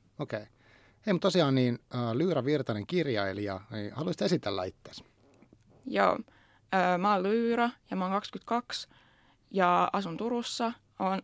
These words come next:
Speaker 2: kotoisin Tampereelta, mut asun Turussa nyt. Ja se on silleen nyt kotini.
Speaker 1: Hmm.
Speaker 2: Ja tota, niin mä oon kirjoittanut ihan siis niinku,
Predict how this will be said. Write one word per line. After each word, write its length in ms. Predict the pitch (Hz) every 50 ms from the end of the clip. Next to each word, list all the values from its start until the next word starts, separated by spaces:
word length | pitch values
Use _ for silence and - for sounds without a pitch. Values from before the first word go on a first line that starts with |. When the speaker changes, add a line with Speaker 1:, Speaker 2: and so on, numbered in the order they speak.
| _ _
Speaker 2:
kotoisin 360 | - 208 220 247 240 240 185 202
Tampereelta, 520 | 208 220 220 208 214 202 196 190 196 196
mut 140 | 202 - -
asun 180 | 190 202 196 185
Turussa 300 | 180 180 190 185 196 196
nyt. 120 | 185 190 - _ _ _ _ _ _ _ _ _ _ _
Ja 60 | 180
se 80 | 175 -
on 120 | - 175
silleen 420 | 190 196 - - - 98 - 208 202 _ _ _ _ _ _ _ _ _ _ _ _ _ _ _ _ _
nyt 220 | - 202 202 - - -
kotini. 480 | - - 185 - - 202 214 214 233 - - - - - - - - _ -
Speaker 1:
Hmm. 160 | 139 123 110 - _ _ -
Speaker 2:
Ja 160 | 202 196 196
tota, 540 | - - 196 190 190 _ - 202 196 190 202 214 - _ _ _ _ _ -
niin 200 | 233 247 247 240
mä 80 | 226
oon 80 | 220 254
kirjoittanut 680 | - 277 294 311 294 285 - - 240 214 208 202 202 - _ _ _ _ _ _ _ _ _ _ _ _ -
ihan 400 | - 254 262 294 311 302 277 262
siis 380 | 247 - 196 196 190 180 - - _ _ _ _ _ _ _ _ _ _ _ _ _ _ _ _ _ _ _ _ _ _ _ -
niinku, 640 | 170 170 170 175 170 175 175 180 180 175 175 175